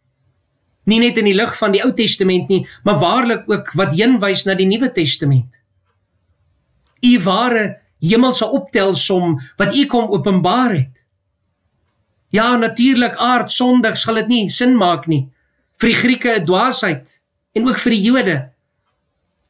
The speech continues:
Maar U bring ons deur U Heilige Gees tot die geloof, sodat ons juis die optelsomme van U woord kan verstaan. Dat ons die hemelse optelsomme kan begryp,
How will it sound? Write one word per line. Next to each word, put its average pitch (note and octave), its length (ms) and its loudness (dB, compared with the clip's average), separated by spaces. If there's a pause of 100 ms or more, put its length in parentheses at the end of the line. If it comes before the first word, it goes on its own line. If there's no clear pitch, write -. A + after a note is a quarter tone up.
(1200)
Maar D3 160 0
U F#3+ 200 2
bring F3 240 2
ons F3+ 160 0
deur E3+ 200 2
U F#3 100 2
Heilige E3+ 320 -2
Gees F3+ 460 0
tot E3 120 0
die D#3 80 0
geloof, E3+ 680 -2 (1200)
sodat F#3+ 300 0
ons G3 160 0
juis F#3+ 400 -2
die F#3+ 120 0
optelsomme G#3+ 880 0 (160)
van G3+ 260 0
U G3 180 0
woord A#3+ 340 0
kan F#3+ 180 0
verstaan. F#3+ 760 -2 (1120)
Dat G#3 160 0
ons A3+ 120 0
die G#3+ 160 2
hemelse B3 360 2
optelsomme A3+ 800 0 (300)
kan G#3+ 200 2
begryp, A3+ 540 -2